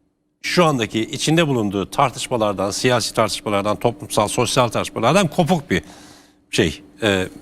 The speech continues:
metin, açıklama. İki sayfalık uzunca bir açıklama. İşte hani Hacı orada haklı. Yani al yedinci toplantı sonrası yapılan açıklamayı, hatta al altıncı toplantı sonrası yapılan açıklamayı aynı.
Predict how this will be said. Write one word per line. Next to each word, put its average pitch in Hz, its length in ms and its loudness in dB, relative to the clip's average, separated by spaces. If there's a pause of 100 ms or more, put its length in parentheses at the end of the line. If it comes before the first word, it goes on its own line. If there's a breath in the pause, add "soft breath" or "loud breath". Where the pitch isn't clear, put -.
metin, 110 520 0 (100)
açıklama. 92 540 0
İki 139 200 0
sayfalık 135 500 0
uzunca 107 380 0
bir 76 40 -8
açıklama. 156 460 -2 (460 loud breath)
İşte - 300 -2
hani 135 180 2
Hacı 165 260 2
orada 151 260 2
haklı. 160 460 -2
Yani 135 540 0
al 160 240 4
yedinci 127 580 2
toplantı 117 460 0
sonrası 117 360 -2
yapılan 107 260 0
açıklamayı, 107 520 0 (280 loud breath)
hatta - 220 0
al 170 260 2
altıncı 143 520 0
toplantı 110 440 0
sonrası 107 360 -4
yapılan 107 260 -2
açıklamayı 170 500 0 (400 loud breath)
aynı. 151 340 2